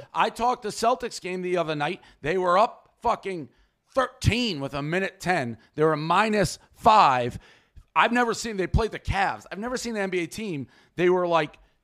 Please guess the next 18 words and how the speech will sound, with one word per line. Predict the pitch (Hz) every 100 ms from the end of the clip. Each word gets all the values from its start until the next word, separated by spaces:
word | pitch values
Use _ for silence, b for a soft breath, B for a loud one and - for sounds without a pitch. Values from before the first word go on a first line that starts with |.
| _ _
playing | - 262 247
defense | - 247 - 135 131
hard. | 151 208 160 120
They | 135 151
turned | - 226 226
the |
Celtics | - 190 175 165
over | 160 131
twice, | - 175 170 131 b b
hit | 240 269 -
threes, | 185 190 240 175 147 - b _
and | 190
you | 220
could | 202 151
hear | 214 330
the | 466
crowd | - - 208 254 202 -
groaning | 123 139 214 330 185